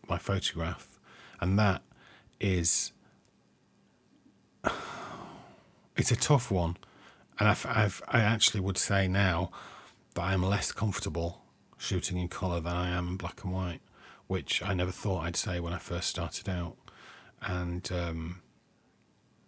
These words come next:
I do enjoy using black and white film, uh, to the, to the point where I actually found, uh, let me see if I can get, get it up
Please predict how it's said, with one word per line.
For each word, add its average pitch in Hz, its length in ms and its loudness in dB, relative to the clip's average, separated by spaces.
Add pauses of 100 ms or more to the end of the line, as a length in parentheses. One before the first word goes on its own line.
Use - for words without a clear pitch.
(180)
I 113 100 2
do 98 320 4
enjoy 90 360 -2
using 85 380 -2
black 82 240 -8
and 85 80 -4
white 82 160 -4
film, 87 340 -2
uh, 110 60 -2
to - 160 0
the, 110 80 0
to - 160 0
the 101 60 0
point 104 420 2
where 95 400 2 (640)
I 98 100 0
actually 98 240 0
found, 95 600 0 (680)
uh, 98 340 -2
let 87 80 -8
me 101 80 -8
see - 160 0
if - 140 -6
I - 120 -14
can 98 100 -4
get, 92 340 -4 (1200)
get 110 120 6
it 101 80 2
up 127 260 0